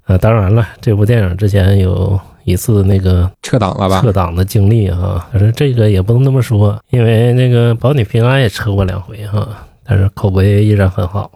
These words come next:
Speaker 1: 这部电影呢，就是《长空之王》，哎，四月二十八号上映的《长空之王》。嗯，它的主演呢，就是当下的顶级流量明星啊，王一博先生。
Speaker 2: 嗯，王一博老师。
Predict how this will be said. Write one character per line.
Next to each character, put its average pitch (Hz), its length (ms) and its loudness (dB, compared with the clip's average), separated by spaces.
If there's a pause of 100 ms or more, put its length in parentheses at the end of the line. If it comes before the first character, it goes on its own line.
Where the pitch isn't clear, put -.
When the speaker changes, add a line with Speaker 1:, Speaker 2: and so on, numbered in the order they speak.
Speaker 1:
这 - 100 -6
部 104 140 0
电 117 160 2
影 107 140 0
呢， 101 160 2
就 104 120 4
是 95 440 2 (100)
《长 131 300 0
空 135 340 2
之 135 140 0
王》， 113 280 2 (260)
哎， 92 360 -2
四 107 320 -2
月 101 180 2
二 98 200 2
十 98 100 2
八 101 180 2
号 98 280 2
上 101 280 -2
映 95 200 2
的 92 200 0
《长 107 280 0
空 101 240 2
之 98 100 2
王》。 95 260 -2 (220)
嗯， 95 480 4
它 - 140 -2
的 104 80 2
主 107 180 2
演 107 240 0
呢， 92 100 0
就 98 140 0
是 98 560 4
当 107 180 2
下 110 160 2
的 101 440 2 (120)
顶 98 280 2
级 120 280 2
流 123 200 0
量 123 200 2
明 101 160 0
星 92 220 -2
啊， 90 420 0 (180)
王 101 200 2
一 104 60 2
博 92 120 -2
先 92 160 4
生。 92 140 2
Speaker 2:
嗯， 95 40 -2
王 98 140 2
一 113 120 2
博 98 120 2
老 104 160 2
师。 90 240 -6